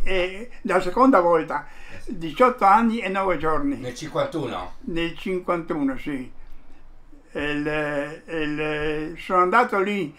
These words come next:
Speaker 1: ho trovato qualcuno che mi ha buttato fuori due o tre righe in croato per il ricorso.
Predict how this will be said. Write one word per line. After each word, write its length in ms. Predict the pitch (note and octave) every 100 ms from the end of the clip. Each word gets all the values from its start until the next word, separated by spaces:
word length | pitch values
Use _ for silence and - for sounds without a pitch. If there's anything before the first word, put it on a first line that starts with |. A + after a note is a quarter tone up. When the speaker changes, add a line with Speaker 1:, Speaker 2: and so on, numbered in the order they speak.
| - - _
Speaker 1:
ho 120 | D#3+
trovato 400 | D#3 F#3 G#3+ G#3+
qualcuno 440 | F3+ F3 G#3 G#3
che 100 | E3
mi 120 | E3 D#3+
ha 60 |
buttato 540 | D#3 D3+ D3 F3+ F3+ D#3
fuori 340 | G3+ F#3 E3
due 160 | E3+ F3
o 40 |
tre 240 | E3+ D#3
righe 260 | D#3+ F3+ D#3+
in 120 | C#3+
croato 580 | C3+ D#3+ F3 F#3 D#3+ C#3+ - - -
per 160 | - D#3+
il 180 | D#3 D3+
ricorso. 680 | D3+ F3+ A#3 G3 C3+ A#2+